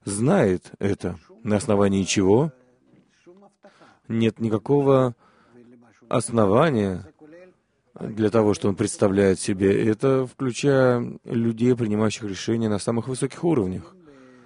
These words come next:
Это с одной стороны. С другой стороны, мы видим, что из всего нашего большого разбиения, из нашего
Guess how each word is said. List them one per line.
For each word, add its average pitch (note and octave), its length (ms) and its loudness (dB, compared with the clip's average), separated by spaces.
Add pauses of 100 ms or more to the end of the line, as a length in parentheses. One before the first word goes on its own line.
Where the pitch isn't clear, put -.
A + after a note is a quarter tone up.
(2250)
Это A2 280 -4
с - 80 -4
одной B2 200 2
стороны. F#2 400 -2
С E2+ 60 -8
другой C3 220 2
стороны, B2 300 0
мы A2+ 120 2
видим, C3+ 260 -2
что F#2+ 440 2 (3250)
из G#2+ 160 0
всего A2+ 440 2
нашего G2 300 0
большого G2+ 580 2
разбиения, F#2 680 -2
из F2 100 -4
нашего G2 480 -6